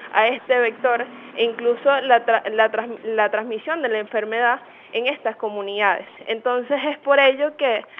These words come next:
la incubadora a través de estos proyectos busca realizar charlas de concientización, enseñarle a todas esas comunidades a que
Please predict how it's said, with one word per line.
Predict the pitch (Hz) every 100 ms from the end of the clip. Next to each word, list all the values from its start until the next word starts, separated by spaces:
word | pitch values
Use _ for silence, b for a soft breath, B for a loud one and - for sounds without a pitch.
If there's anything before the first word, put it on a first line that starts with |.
| B B
la | 220
incubadora | 226 226 233 240 262 254
a | 247
través | 226 208 220 220
de |
estos | 247 - -
proyectos | - 233 254 233 - 226
busca | 208 269 262 - 262 - B B B -
realizar | 233 240 247 247 247 247 - -
charlas | 269 262 294
de | 277
concientización, | 254 226 233 214 214 214 208 262 220 208 -
enseñarle | 220 214 233 233 247 247 277 277 -
a | 220
todas | 220 226 262
esas | 269 269
comunidades | 269 233 220 214 220 247 262 -
a | 220
que | 214 214